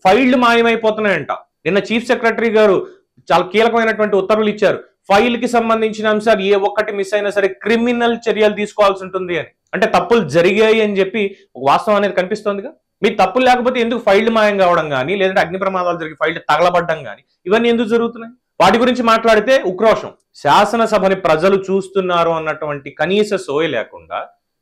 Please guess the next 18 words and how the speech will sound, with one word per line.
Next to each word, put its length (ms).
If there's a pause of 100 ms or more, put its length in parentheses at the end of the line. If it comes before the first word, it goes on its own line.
(260)
ప్రతిపక్షంలో 640
ఉండి 320 (680)
ప్రధాన 440
నిర్ణయాలన్నిటికీ 840
కూడా 400 (260)
సమీక్ష 580
చేయాలి, 800 (240)
సమగ్రమైన 560
చర్చ 420
జరపాలి, 760
జరిపి 260
ప్రజలకి 640
మంచి 320
జరిగేలా 360
ఈ 120
ప్రభుత్వం 500
చేత 200
పని 480